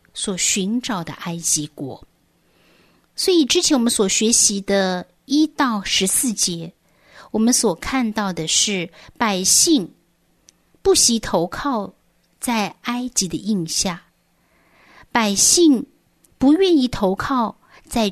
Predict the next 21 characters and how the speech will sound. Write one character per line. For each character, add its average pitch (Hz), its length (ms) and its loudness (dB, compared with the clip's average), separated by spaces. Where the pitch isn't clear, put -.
全 202 420 0
能 220 240 0
者 185 160 -2
的 147 120 -6
印 170 280 -4
下， 170 420 -4
完 294 240 0
全 320 180 2
没 277 80 2
有 302 80 2
把 214 160 -6
上 277 460 0
帝 208 340 -4
放 202 520 -6
在 196 200 -6
眼 165 400 -8
里， 185 220 -6
非 226 420 -6
常 160 320 -8
的 156 280 -10
可 - 320 -6